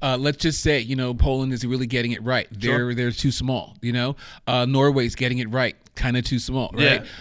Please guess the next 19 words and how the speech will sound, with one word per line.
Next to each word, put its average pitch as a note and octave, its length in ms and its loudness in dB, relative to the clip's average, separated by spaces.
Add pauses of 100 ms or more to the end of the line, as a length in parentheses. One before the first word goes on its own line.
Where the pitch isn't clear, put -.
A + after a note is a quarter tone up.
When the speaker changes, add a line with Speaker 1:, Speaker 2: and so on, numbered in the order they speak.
Speaker 2:
just D3 160 -2
there's C3+ 320 4
not C#3+ 140 2
Speaker 1:
Um, C#3+ 60 0
Speaker 2:
enough C#3 120 0
Speaker 1:
and, D#3+ 220 4
Speaker 2:
people. D#3 80 -2
Speaker 1:
and E3 200 2
with E3+ 220 0
the E3 120 0
proliferation F3 1040 0
of B2+ 280 -6
industry F3+ 640 -4
in C#3+ 240 -6
places D3 420 -2
like C3 220 -4
China D#3 560 -6
and B2 160 -10
India, F#3 640 -4